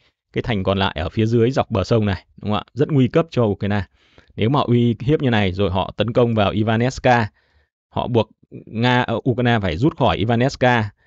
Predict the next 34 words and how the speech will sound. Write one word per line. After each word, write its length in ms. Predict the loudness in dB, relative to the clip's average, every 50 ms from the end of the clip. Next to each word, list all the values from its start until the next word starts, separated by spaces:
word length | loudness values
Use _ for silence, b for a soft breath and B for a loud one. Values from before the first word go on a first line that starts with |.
| _ _ _ _
thì 380 | -6 -2 0 0 2 2 0 0
trở 200 | 0 0 0 0
về 200 | 2 2 2 2
cái 260 | 2 2 2 2 2 0
chiến 160 | 0 -2 0 2
tuyến 160 | 4 4 4
ở 100 | 4 4
đây, 240 | 4 4 4 2 0 -6 _ _ _ _ _ _ _ _
thì 240 | -2 2 2 4 4
như 140 | 4 4
vậy 180 | 4 4 2 2
rõ 140 | 0 0 2
ràng 280 | 2 2 2 4 2
là 300 | 2 2 2 2 0 0
họ 260 | -2 -2 -2 -2 -2 0
sẽ 140 | -2 -4
tạo 240 | 0 2 0 2 2
được 80 | 0 0
một 140 | 0 0 0
cái 100 | 0 0
gọng 160 | -2 -2 0
kìm, 300 | 0 2 2 2 0 -6 -8
đúng 140 | -4 0 0
không 80 | 0
ạ? 60 | 0 -2 _ _ _ _ _ _
Thêm 180 | -2 0 0 0
một 60 | 0
cái 60 | 0
gọng 200 | 0 0 -2 -2
kìm 240 | 0 0 0 0 0
kép 200 | 2 2 2 2
ở 100 | 2 2
đây. 160 | 4 2 2 0 -6 _ _ _ _ _ _ _ _ -10
Đấy, 320 | -8 -4 -2 -2 -2 -2